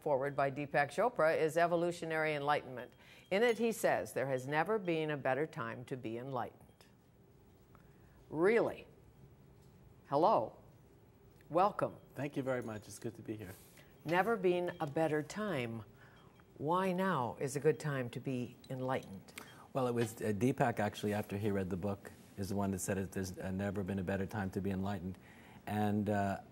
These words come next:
Speaker 2: I think it's because, uh, what I'm, what I'm doing in my book and with my, with my work is I'm, is I'm putting the,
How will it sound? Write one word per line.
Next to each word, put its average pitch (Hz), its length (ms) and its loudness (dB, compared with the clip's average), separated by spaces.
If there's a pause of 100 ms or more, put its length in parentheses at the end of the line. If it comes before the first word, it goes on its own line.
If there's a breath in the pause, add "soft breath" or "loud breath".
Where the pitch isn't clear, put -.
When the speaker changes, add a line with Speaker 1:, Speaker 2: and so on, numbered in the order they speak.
(100)
Speaker 2:
I 104 140 2
think 147 320 2
it's - 140 -4
because, 107 520 0 (160)
uh, 95 120 -6
what 98 280 -4
I'm, 107 180 -2 (120)
what 107 140 -2
I'm 104 120 0
doing 117 240 2
in 101 100 0
my 95 140 0
book 131 300 0
and 101 100 -2
with 101 160 -6
my, 92 300 -4 (100)
with 92 220 -6
my 95 100 -4
work 110 380 2 (480 loud breath)
is 107 180 -2
I'm, 110 220 0 (260)
is 107 140 0
I'm 107 120 0
putting 143 360 4
the, 117 260 2